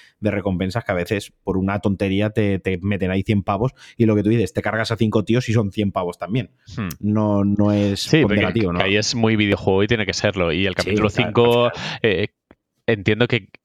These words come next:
Speaker 2: Eh, fuerzan a, fuerza a la banda a una situación extrema diferente en algo donde no conocen, que están contra las cuerdas totalmente, que lo podrían haber hecho antes,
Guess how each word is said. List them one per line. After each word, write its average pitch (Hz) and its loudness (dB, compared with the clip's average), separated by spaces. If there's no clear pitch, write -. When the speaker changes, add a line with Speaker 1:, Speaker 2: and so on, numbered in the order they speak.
Speaker 2:
Eh, 92 2
fuerzan 120 0
a, 117 2
fuerza 120 0
a - 4
la 117 4
banda 120 2
a 117 4
una 110 0
situación 107 0
extrema 107 0
diferente 104 0
en 104 0
algo 101 2
donde 98 0
no 98 -2
conocen, 107 0
que 101 -2
están 92 -4
contra 101 2
las 87 -2
cuerdas 107 2
totalmente, 107 0
que 127 0
lo 107 4
podrían 104 2
haber 113 4
hecho - -2
antes, - -6